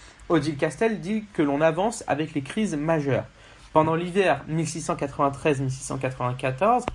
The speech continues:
l'hiver est dur. En mille sept cent quatre-vingt-douze, l'hiver est très rigoureux, suivi par un printemps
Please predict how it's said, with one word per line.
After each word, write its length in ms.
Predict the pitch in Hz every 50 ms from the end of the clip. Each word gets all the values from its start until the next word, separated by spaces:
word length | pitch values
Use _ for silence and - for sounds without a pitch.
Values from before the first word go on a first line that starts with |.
| - - - -
l'hiver 380 | 147 147 175 202 233 233 240 208
est 80 | 214 185
dur. 300 | 156 160 151 131 - 131 - - - - - -
En 120 | 127 143
mille 120 | 160 160
sept 160 | 160 180 160 -
cent 100 | 175 165
quatre-vingt-douze, 720 | 170 156 - - 151 143 147 151 180 240 294 262 160 - - - - - - - - - - - - - - - - - -
l'hiver 360 | 160 156 180 175 208 233 220
est 60 | 190 156
très 180 | - - 214
rigoureux, 460 | 208 214 208 185 208 190 170 147 135 - - - - - -
suivi 300 | - - 185 180 208 208
par 240 | 208 180 151 147
un 60 | 147 135
printemps 560 | 135 - 190 190 185 - 180 175 214 247